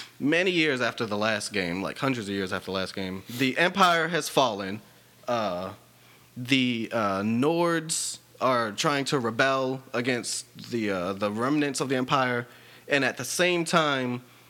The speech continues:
uh, dragons who have long been extinct have all of a sudden d-, decided to resurface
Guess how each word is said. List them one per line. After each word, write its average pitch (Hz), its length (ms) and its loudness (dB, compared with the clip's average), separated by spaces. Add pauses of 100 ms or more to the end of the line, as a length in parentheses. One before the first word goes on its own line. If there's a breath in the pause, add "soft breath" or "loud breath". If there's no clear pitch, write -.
(180 loud breath)
uh, 104 400 0
dragons 117 880 0
who 135 180 2
have 117 200 0
long 156 640 2 (120)
been 131 260 4
extinct 110 560 0 (100)
have 120 360 0
all 202 180 6
of 190 60 0
a - 20 -4
sudden 151 420 2
d-, 127 100 -10 (120)
decided 135 400 2
to 135 100 0
resurface 143 720 2